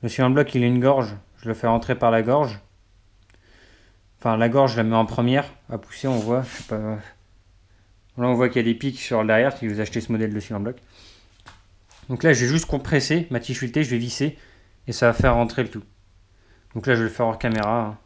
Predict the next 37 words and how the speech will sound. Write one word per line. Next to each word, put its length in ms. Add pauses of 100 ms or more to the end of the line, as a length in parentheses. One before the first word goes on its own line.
hein. 60
Hop. 120 (580)
Allez, 140
je 80
le 60
fais, 260 (160)
je 60
vous 60
fais 120
voir 140
après. 220 (2000)
Donc 80
voilà, 240
j'ai 160
réussi 220
à 40
le 60
rentrer. 560 (200)
<clears throat> 180
Donc 160
j'ai 80
joué 340
avec 300
plusieurs 280
tailles 200
de 80
douille. 300 (880)
J'ai 100
un 60
peu 160
galéré 420
pour 180
celui-là, 300
l'autre 260
est 60
mieux 160
rentré. 400